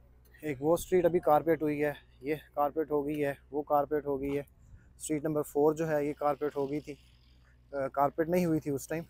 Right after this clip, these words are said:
लेकिन अब ये सारी क-, streets जो हैं वो carpet हो गई हैं। तो इसके अंदर ये है कि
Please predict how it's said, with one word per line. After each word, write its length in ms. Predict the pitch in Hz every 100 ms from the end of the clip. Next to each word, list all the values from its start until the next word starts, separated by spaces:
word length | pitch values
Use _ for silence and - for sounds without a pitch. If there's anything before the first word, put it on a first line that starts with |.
| -
लेकिन 220 | 143 139 147
अब 140 | 147
ये 60 | 147
सारी 220 | 151 139
क-, 220 | - 135
streets 360 | - 143 143 -
जो 80 | 143
हैं 80 | 139
वो 120 | 131
carpet 440 | 131 123 143 139
हो 100 | 135
गई 160 | 131 151
हैं। 100 | 147 _ - - _ _ _
तो 540 | 147 131 131 127 131 - _ _ _ - _ _ _ - _
इसके 180 | - 170
अंदर 160 | 170 175
ये 200 | 170 170
है 80 |
कि 200 | 160 170